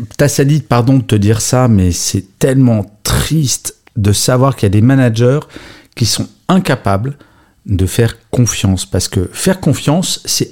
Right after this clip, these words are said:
admettre que nos collaborateurs et collaboratrices puissent être imparfaits. Et à la fois, c'est la confiance accordée aux collaborateurs et collaboratrices,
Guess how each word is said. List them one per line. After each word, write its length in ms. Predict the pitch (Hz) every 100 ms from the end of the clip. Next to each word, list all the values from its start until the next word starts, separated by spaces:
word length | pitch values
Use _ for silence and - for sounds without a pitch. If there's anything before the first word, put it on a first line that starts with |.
| -
admettre 500 | 127 120 123 - -
que 300 | 127 170 - 107
nos 280 | 104 120 - - -
collaborateurs 600 | - 123 117 110 110 123
et 60 | 98
collaboratrices 680 | 113 104 98 98 92 180 -
puissent 340 | - 247 214
être 140 | 160 143
imparfaits. 640 | 123 110 - - 127 - - - - - - -
Et 100 | 147
à 80 | 202
la 140 | 185
fois, 420 | - 113 123 - _ _ -
c'est 200 | - -
la 100 | 104
confiance 460 | 107 170 - 175 -
accordée 500 | 117 127 131 131 120
aux 60 | 104 _
collaborateurs 640 | - 135 123 120 113 127 110
et 60 |
collaboratrices, 840 | - 101 95 95 92 - 185 -